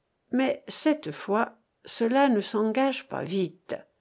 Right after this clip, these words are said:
J'ai un rival. Un bel homme, ma foi, de mon âge, plus grand, plus vigoureux, avec de crânes moustaches et l'air d'un ancien officier.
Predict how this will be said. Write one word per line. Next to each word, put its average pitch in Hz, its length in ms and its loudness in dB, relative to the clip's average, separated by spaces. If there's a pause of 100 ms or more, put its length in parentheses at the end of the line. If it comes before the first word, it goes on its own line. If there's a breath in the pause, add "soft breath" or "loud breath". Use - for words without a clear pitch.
(380)
J'ai 180 460 4
un 240 200 4
rival. 160 720 -2 (1400)
Un 311 140 10
bel 269 360 8
homme, 247 220 10
ma 170 200 -2
foi, - 460 -4 (420)
de 185 120 2
mon 208 280 8
âge, 226 420 4 (420)
plus 220 160 2
grand, 262 460 2
plus 175 260 -8
vigoureux, 185 840 -2 (320 soft breath)
avec 170 340 4
de 190 80 -2
crânes 190 440 2
moustaches 196 840 0 (360 soft breath)
et 233 140 6
l'air 311 320 6
d'un 202 240 4
ancien 294 380 4
officier. - 680 -4